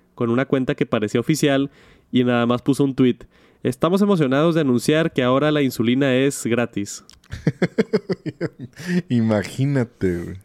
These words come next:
Speaker 1: Y se cayó el valor de la empresa que cotiza en bolsa quince mil millones de dólares.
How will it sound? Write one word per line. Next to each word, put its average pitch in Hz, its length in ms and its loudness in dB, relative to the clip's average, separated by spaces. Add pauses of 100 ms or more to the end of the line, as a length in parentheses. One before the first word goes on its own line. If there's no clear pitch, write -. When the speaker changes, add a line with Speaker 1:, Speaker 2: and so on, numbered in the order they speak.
(720)
Speaker 1:
Y 139 160 2
se 139 260 0
cayó 123 640 2 (480)
el 123 160 0
valor 123 320 2
de 180 100 2
la 180 80 0
empresa 123 500 -2
que 160 120 -4
cotiza 120 400 0
en 147 140 -2
bolsa 127 460 0 (380)
quince 147 460 0
mil 147 320 4
millones 160 480 2
de 139 80 2
dólares. 107 520 -2